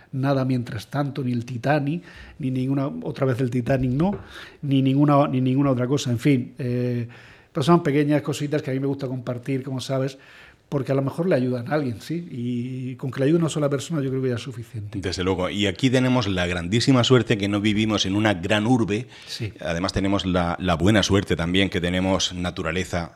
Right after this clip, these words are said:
Speaker 2: cerquita.
Speaker 1: Muy cerquita.
Speaker 2: A, a tiro de piedra, como quien dice. Y, y ahí reitero también lo que has comentado, ¿no? Si uno puede hacer lo que en realidad le gusta, que no deje lo que pueda hacer hoy para mañana, porque,
Speaker 1: Totalmente.
Speaker 2: porque todo lo que deje,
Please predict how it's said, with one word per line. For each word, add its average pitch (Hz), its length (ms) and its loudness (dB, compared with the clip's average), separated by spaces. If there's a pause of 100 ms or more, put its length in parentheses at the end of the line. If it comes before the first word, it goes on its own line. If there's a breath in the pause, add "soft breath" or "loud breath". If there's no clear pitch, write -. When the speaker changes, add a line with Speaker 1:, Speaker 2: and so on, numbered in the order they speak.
Speaker 2:
cerquita. 95 680 -2
Speaker 1:
Muy 127 220 2
cerquita. 107 520 -8
Speaker 2:
A, 85 320 -2
a 85 80 -2
tiro 92 240 0
de 87 100 -2
piedra, 92 400 2
como 87 240 -2
quien 87 180 -2
dice. 104 520 2 (120)
Y, 85 440 -2
y 82 320 -4
ahí 85 180 -2
reitero 90 400 0
también 82 260 -4
lo 85 120 -2
que 87 100 -2
has 87 80 -2
comentado, 85 480 0
¿no? 92 180 0
Si 92 180 2
uno 123 200 6
puede 110 300 6
hacer 76 440 -2
lo 82 280 -4
que 95 100 -2
en 95 140 -4
realidad 90 520 2
le 87 140 -2
gusta, 87 400 -4 (840 soft breath)
que - 180 -6
no 101 140 2
deje 85 720 2
lo 87 220 -2
que 90 120 0
pueda 92 220 2
hacer 87 240 0
hoy 90 240 0
para 85 240 -2
mañana, 85 480 -2
porque, 87 440 0
Speaker 1:
Totalmente. 82 300 -4
Speaker 2:
porque 87 280 0
todo 101 240 4
lo 92 80 2
que 87 100 0
deje, 90 400 0